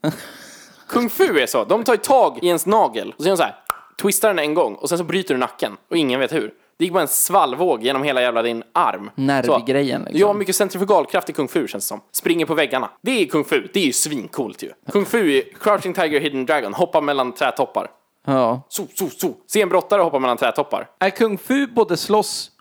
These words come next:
Speaker 2: och brottas?
Speaker 1: Nej, jag tror att det mest är slåss, va?
Speaker 2: Ja.
Speaker 1: Och så har de spjut och grejer.
Speaker 2: Nej.
Speaker 1: Jo, kung fu har vapen också.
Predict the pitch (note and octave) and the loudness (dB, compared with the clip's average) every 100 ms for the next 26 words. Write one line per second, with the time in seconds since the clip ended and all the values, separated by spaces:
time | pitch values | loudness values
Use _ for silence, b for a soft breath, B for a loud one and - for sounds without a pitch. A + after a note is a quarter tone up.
0 | _ D3 C#3+ C3 C3 C3+ - A#2 - - | _ 2 4 2 2 0 0 -6 -8 -14
1 | _ - A#2+ A#2 A#2 G#2+ G2+ - - A2 | _ -6 -4 -2 -2 -4 -8 -8 -8 -8
2 | - D3+ - - C3 C#3 E3+ C3+ C#3 - | -8 -14 -16 -2 0 0 -2 0 0 0
3 | D#3 B2 - G#2+ - _ - A#2 A#2 A3 | -2 -2 -6 -10 -12 _ -10 -6 0 0
4 | A#3 F#3+ F#3 B3 E3 G3 - G3 - | 2 0 4 2 4 2 -2 -6 -10